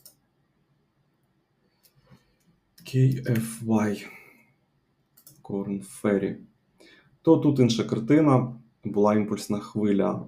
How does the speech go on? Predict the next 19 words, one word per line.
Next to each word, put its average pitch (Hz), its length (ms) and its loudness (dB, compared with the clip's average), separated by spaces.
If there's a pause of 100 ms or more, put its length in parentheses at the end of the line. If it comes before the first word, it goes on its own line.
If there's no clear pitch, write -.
(100)
вверх - 520 2
на 123 100 0
денному 117 460 2
графіку, 110 600 -4 (320)
на 101 120 -2
тижневому 101 580 0
графіку 98 580 -4
теж 151 260 -2
імпульсна 127 420 0
хвиля 120 340 0
вверх, 113 460 0 (420)
і 101 220 -4
взагалі 104 440 0
майже 101 380 2
all-time 101 680 -2
high. 95 240 -4 (760)
На 104 160 -2
місячному 104 600 0
графіку 101 880 -4